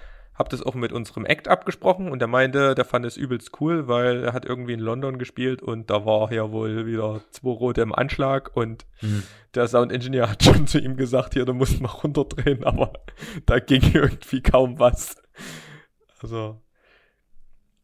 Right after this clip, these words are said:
Speaker 2: Ja.
Speaker 1: ähm, ganz witzig.
Speaker 2: Nee, das
Speaker 1: Hab ich übrigens auch gesehen, der Act hatte irgendwie so einen Adapter für sein Android-Phone und konnte,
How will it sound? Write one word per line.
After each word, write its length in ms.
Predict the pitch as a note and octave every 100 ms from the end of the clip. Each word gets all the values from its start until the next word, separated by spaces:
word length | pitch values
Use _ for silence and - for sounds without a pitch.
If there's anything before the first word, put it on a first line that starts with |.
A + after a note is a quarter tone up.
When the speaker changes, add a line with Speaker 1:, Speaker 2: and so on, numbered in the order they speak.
| -
Speaker 2:
Ja. 200 | F#2+ G#2
Speaker 1:
ähm, 220 | G2+ G2+ -
ganz 240 | A2 A#2+
witzig. 460 | D#3 D#3+ G2+ - - _ _ _ _ _ _ -
Speaker 2:
Nee, 140 | A#2
das 120 | A#2+ -
Speaker 1:
Hab 100 | -
ich 120 | -
übrigens 600 | D3 B2+ A#2+ A#2 - -
auch 200 | - -
gesehen, 520 | C3 A2 A2+ D3+ G3+
der 360 | - A2 A2 -
Act 240 | E3+ -
hatte 160 | C#3 D3+
irgendwie 380 | - C#3+ B2+ A#2+
so 80 | A#2
einen 60 | -
Adapter 460 | - F3+ - C3+
für 160 | - A#2+
sein 260 | A2 G#2
Android-Phone 760 | D#3 F#3+ A2+ A2 - A2+ B2 E3
und 200 | A#2+ A2+
konnte, 580 | - B2 D#3+ F#3 G#3+